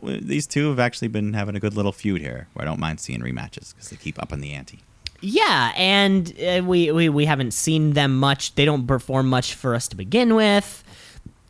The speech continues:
Speaker 1: Yeah.
Speaker 2: They're both extremely athletic and strong,
Speaker 1: <laughs>
Speaker 2: uh,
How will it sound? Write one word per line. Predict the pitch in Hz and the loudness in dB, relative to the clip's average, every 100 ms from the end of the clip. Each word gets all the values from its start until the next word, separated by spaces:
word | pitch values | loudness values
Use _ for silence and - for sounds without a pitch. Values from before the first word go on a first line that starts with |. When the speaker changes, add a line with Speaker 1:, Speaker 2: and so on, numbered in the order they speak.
| - | 0
Speaker 1:
Yeah. | 113 | 4
Speaker 2:
They're | 175 | 4
both | 151 196 202 - | 6 6 6 4
extremely | 180 160 - - 135 131 185 240 214 180 147 | -2 0 -2 -2 -2 4 6 8 8 8 6
athletic | 143 - 139 131 123 | 4 2 2 2 2
and | 123 | 0
strong, | 123 - 120 120 143 185 214 | -2 0 2 4 4 4 2
Speaker 1:
<laughs> | 110 | 2
Speaker 2:
uh, | - 143 139 135 135 131 131 131 | 2 2 4 4 4 4 4 2